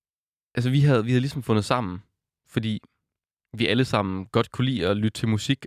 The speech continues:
og, øh, snakke om kultur og politik, blandt andet også. Og jeg, og de, alle de andre på gymnasiet, de så sådan lidt skævt til os, sådan lidt, "Åh, det er den der... Det, det,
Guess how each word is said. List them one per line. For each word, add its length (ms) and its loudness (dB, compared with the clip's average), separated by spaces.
og, 420 0
øh, 220 4
snakke 360 0
om 120 0
kultur 720 2
og 560 0
politik, 640 -2
blandt 220 0
andet 260 2
også. 280 -6
Og 160 2
jeg, 120 2
og 120 -4
de, 60 -2
alle 280 2
de 200 -6
andre 300 -2
på 100 -2
gymnasiet, 420 -2
de 80 0
så 60 -4
sådan 100 -2
lidt 100 -4
skævt 280 -4
til 140 -2
os, 120 -4
sådan 180 -2
lidt, 180 -4
"Åh, 80 -2
det 80 -6
er 40 0
den 140 2
der... 240 0
Det, 180 -2
det, 80 0